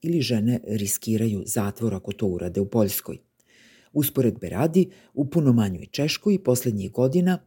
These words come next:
obavi se oko sedamnaest hiljada pobačaja, oko petine iz medicinskih razloga. Nepoznato okruženje, financijski problemi, jezična barijera otežavaju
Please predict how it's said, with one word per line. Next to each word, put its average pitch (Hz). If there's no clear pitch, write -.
obavi 151
se 143
oko -
sedamnaest 127
hiljada 90
pobačaja, -
oko 123
petine 147
iz 120
medicinskih 98
razloga. 76
Nepoznato 151
okruženje, 143
financijski 120
problemi, 156
jezična 120
barijera 117
otežavaju 120